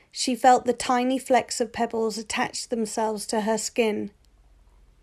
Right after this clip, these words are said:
and it made her feel even more unsteady. Down below, the sea bulged and rocked gently,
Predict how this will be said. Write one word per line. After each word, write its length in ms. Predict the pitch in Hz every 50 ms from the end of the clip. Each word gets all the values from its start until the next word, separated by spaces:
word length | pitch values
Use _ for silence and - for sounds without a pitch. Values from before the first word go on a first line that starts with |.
| _ - - - -
and 120 | 240 240
it 100 | 233 -
made 320 | 240 240 240 247 262 247
her 140 | - 247 254
feel 400 | 240 - 254 240 226 220 214 214 -
even 400 | - 240 240 226 208 226 220 220
more 380 | 220 226 226 214 202 - - 220
unsteady. 720 | 220 220 208 - - - 220 214 214 202 208 208 202 - - - - - _ - - - _ - _ _
Down 280 | 262 254 262 269 285
below, 500 | 294 311 294 254 226 214 214 220 220 214 - _ _ _ _ _ -
the 80 | 240
sea 280 | 233 - - 269 247 233
bulged 760 | - - - 240 233 233 233 240 240 247 240 - - - - -
and 260 | - 233 233 226 214
rocked 540 | 214 226 208 - - - - - - - _
gently, 720 | - - 208 220 214 - - - - - - 220 202 -